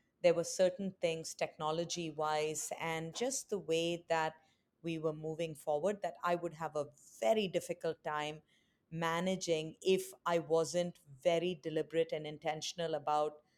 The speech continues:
these decisions that I was making. So does that kind of make sense? The way, you know, the, the initial research and the way I was starting to think about it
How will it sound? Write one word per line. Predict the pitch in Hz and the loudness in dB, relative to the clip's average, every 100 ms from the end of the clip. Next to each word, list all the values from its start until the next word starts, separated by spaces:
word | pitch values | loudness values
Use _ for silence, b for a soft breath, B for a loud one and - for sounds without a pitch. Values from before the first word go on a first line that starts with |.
| _ - | _ -8
these | 170 151 | -4 -4
decisions | - 160 - 156 165 151 - | -4 -4 -2 -2 -4 -6 -4
that | 151 | -2
I | 143 | -4
was | - - - | -6 -10 -12
making. | - - - - b b - | -14 -12 -12 -14 b b -6
So | 208 | 0
does | 214 214 | 0 2
that | 233 262 - - | 2 2 -2 -2
kind | 262 247 | 0 0
of | 214 | -2
make | 226 220 | -2 -2
sense? | 214 214 208 | -2 -2 -2
The | 214 | -2
way, | 185 185 190 196 196 - | 2 4 4 4 0 -4
you | 185 | -2
know, | 170 - - - 185 170 | 0 -2 -10 -18 -2 4
the, | 180 - | 4 2
the | 185 196 | -2 0
initial | 202 214 - 233 185 175 | 0 0 0 0 -2 -4
research | 180 - 180 160 | -4 0 2 0
and | 165 160 | -2 -2
the | |
way | 151 165 | 2 4
I | 160 | 4
was | 151 151 | -2 -4
starting | 156 151 165 156 | -4 -4 -4 -10
to | - | -6
think | 175 165 | -6 -4
about | 175 160 151 156 | -2 0 0 0
it | 151 | -4